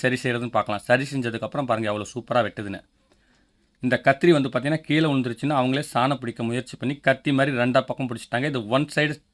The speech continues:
டேப்பரா தாங்க சாணம் பிடிக்கணும். இந்த சைடு பிடிச்சதுனால உங்களுக்கு வெட்டலை, மழுங்குது. இது சாணம் பிடிக்க வரவங்க கிட்ட கொடுத்தும் அது ஆகாதுன்னு கொடுத்துட்டாங்களாம்.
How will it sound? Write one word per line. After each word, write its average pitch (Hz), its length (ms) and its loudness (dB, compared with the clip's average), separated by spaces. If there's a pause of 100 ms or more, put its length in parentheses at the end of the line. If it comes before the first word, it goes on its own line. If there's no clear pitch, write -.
டேப்பரா 127 320 2
தாங்க 131 220 -4
சாணம் 113 200 -2
பிடிக்கணும். 131 300 -4
இந்த 120 220 -2
சைடு 135 180 -2
பிடிச்சதுனால 113 400 -4
உங்களுக்கு 127 320 -6
வெட்டலை, 123 340 -2 (100)
மழுங்குது. 110 340 -2 (920)
இது 123 100 -4 (120)
சாணம் 165 320 4
பிடிக்க 139 220 -4 (100)
வரவங்க 131 320 2
கிட்ட 117 120 -8 (120)
கொடுத்தும் 139 320 -2
அது 117 80 2 (100)
ஆகாதுன்னு 127 440 2
கொடுத்துட்டாங்களாம். 107 540 -6